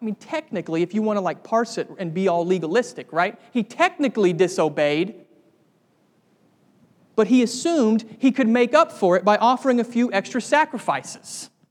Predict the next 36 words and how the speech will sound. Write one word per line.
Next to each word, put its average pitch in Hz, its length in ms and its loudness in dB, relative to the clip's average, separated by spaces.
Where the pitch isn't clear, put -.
But 185 120 -8
that's 226 160 -2
just 226 180 -4
it, 220 140 -2
friends. 175 260 -6
God 208 260 0
doesn't 208 280 0
need 196 260 -2
Saul's 143 460 -6
sacrifices. - 1000 -10
In 180 100 -6
fact, 208 300 0
God 208 260 4
doesn't 220 300 0
care 226 340 -2
about 190 320 -2
heartless 220 380 0
ritual, 147 480 -6
not 170 280 -2
in 202 100 2
the 226 80 0
least. 233 500 -6
Saul 240 280 4
can 269 140 -2
offer 220 280 2
ten 247 240 0
thousand 226 320 2
sacrifices 214 640 0
for 196 120 -4
ten 247 260 -2
thousand 208 380 -2
days, 208 420 0
and 196 140 -4
still, 285 340 2
without 214 440 2
obedience, 240 600 0